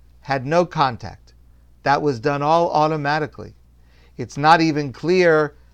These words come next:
that the ch-, child had any awareness of the parent on a monthly basis. When we say the words,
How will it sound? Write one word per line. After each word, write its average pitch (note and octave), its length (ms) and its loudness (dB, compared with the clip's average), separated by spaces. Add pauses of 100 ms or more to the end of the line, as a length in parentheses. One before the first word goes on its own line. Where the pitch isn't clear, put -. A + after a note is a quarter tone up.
(120)
that B2 260 -2
the B2+ 80 -6
ch-, D#3+ 320 -2
child D#3 320 2
had C#3+ 200 -2
any D#3 380 -6
awareness D3 1080 -2 (400)
of B2+ 180 -4
the A#2+ 100 -6
parent B2 460 -8 (1300)
on B2 120 -6
a B2 60 -6
monthly A#2+ 400 -8
basis. - 600 -12 (3500)
When A#2 220 -8
we A3 200 -2
say F#3 420 0
the D3 180 0
words, C#3 680 2